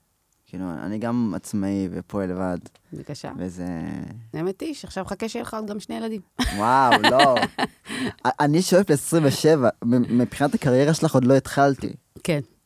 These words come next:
Speaker 1: שתביני.
Speaker 2: נכון.
Speaker 1: אז אני יכול עוד להוציא עוד סינגל לעוד איזה חצי שנה, ואלבומים ו-
Speaker 2: זה החלום, מוזיקה?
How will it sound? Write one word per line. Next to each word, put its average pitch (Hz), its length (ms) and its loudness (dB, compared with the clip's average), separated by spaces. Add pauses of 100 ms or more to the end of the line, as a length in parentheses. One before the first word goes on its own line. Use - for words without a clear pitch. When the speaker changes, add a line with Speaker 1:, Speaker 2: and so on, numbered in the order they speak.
(120)
Speaker 1:
שתביני. 107 500 -2 (300)
Speaker 2:
נכון. 190 260 -10 (300)
Speaker 1:
אז - 60 -6
אני 104 120 0
יכול 123 200 0
עוד 107 80 0
להוציא 110 260 -2
עוד 113 120 0
סינגל 113 360 -2
לעוד 101 340 -2
איזה 98 300 -2
חצי 101 280 -10
שנה, 127 400 0 (960)
ואלבומים 101 840 -2
ו- 92 60 -2
Speaker 2:
זה 180 100 2
החלום, 240 380 0
מוזיקה? 277 340 -2